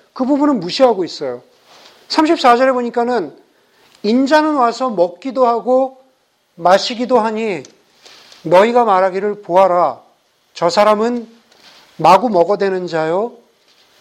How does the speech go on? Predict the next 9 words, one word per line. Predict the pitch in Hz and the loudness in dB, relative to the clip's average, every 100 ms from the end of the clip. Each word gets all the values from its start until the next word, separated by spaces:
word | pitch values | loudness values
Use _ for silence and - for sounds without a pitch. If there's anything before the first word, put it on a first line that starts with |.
| _ - | _ -2
포도주를 | 285 285 240 247 254 | 0 0 -2 -4 -4
마시는 | 214 160 - 190 185 | -4 -6 -6 -10 -8
자요, | 175 165 160 202 233 - _ _ _ _ _ _ | -4 -2 0 -2 -4 -14 _ _ _ _ _ _
세리와 | - - 277 247 226 196 202 226 - _ _ _ _ _ _ | -6 -2 -2 -2 0 2 2 0 -10 _ _ _ _ _ _
죄인의 | - 180 180 185 190 185 | -6 -2 0 0 -4 -10
친구다"라고 | - 233 202 - 156 135 117 117 - _ - 160 165 | -12 -12 -10 -4 -4 -4 -8 -18 -20 _ -6 -4 -4
그렇게 | 147 147 151 | -6 -8 -8
말하고 | 131 123 127 | -8 -6 -8
있습니다. | - 135 143 - | -10 -12 -14 -20